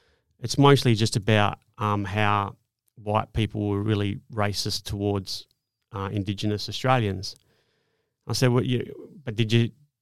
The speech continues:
did you, were you also taught about some of the positive things that occurred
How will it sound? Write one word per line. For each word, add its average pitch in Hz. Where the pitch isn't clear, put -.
did 120
you, 123
were 123
you 113
also 117
taught 110
about 104
some 107
of 101
the 104
positive 123
things 104
that 104
occurred 101